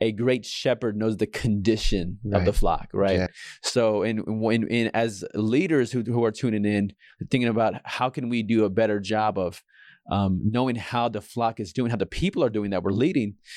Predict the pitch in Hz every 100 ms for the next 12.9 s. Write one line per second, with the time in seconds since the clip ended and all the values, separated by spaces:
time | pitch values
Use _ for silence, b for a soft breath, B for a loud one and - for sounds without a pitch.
0 | B - 107 110 107 107 107 135 117 104
1 | 110 104 104 85 101 113 120 101 - b
2 | b b b - - - - 107 95 120
3 | 131 143 131 117 110 123 110 110 - -
4 | 104 101 113 - 101 95 92 - - -
5 | - 120 131 143 143 160 139 - _ _
6 | b b b b _ _ _ - - 110
7 | 135 147 127 117 123 117 _ _ _ _
8 | _ _ - - 117 87 80 - _ -
9 | 85 _ 85 B B B B B - 104
10 | 107 98 82 - - - 104 107 117 101
11 | 98 110 - 202 - - 113 104 B B
12 | B B - 120 110 117 113 104